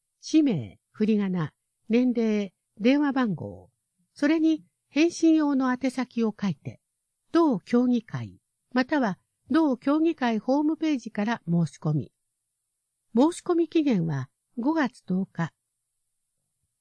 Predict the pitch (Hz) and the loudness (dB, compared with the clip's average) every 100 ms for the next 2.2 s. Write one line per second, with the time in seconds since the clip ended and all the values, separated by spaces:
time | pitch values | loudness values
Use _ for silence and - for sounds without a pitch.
0 | _ _ 370 349 - 185 226 311 349 311 | _ _ -2 -2 0 -2 0 0 0 -2
1 | - 302 294 302 277 277 240 131 95 131 | -4 -6 -4 -4 -2 -2 -2 -4 -8 -16
2 | - _ | -18 _